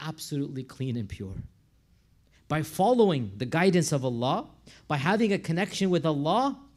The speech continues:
your conscience is gonna be pure. You're gonna find sakina. That is the ultimate peace. The ultimate peace when your soul is at rest, when you feel nobility,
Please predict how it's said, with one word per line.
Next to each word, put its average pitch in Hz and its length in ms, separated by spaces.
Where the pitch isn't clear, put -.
your 139 160
conscience 170 520
is 123 80
gonna 139 200
be 127 80
pure. 104 380
You're 143 140
gonna 165 180
find 156 460
sakina. 151 560
That 160 240
is 180 120
the 131 120
ultimate 147 440
peace. - 360
The 135 180
ultimate 190 580
peace 262 460
when 156 140
your 156 140
soul 190 460
is 139 180
at 147 120
rest, 156 460
when 147 160
you 147 100
feel 190 440
nobility, 180 720